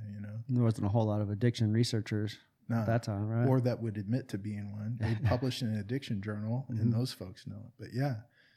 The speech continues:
Speaker 1: so I hung out with him, uh, uh, during, uh, you know, like, a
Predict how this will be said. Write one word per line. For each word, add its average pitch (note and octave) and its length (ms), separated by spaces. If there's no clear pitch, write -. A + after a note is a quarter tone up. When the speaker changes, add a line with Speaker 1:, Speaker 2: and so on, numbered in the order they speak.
Speaker 1:
so A2 420
I A2 200
hung A#2+ 160
out A2+ 160
with A2+ 140
him, A2+ 520
uh, A2+ 80
uh, A2 40
during, G#2+ 440
uh, G2 220
you B2+ 140
know, G#2 260
like, A2+ 240
a G#2+ 300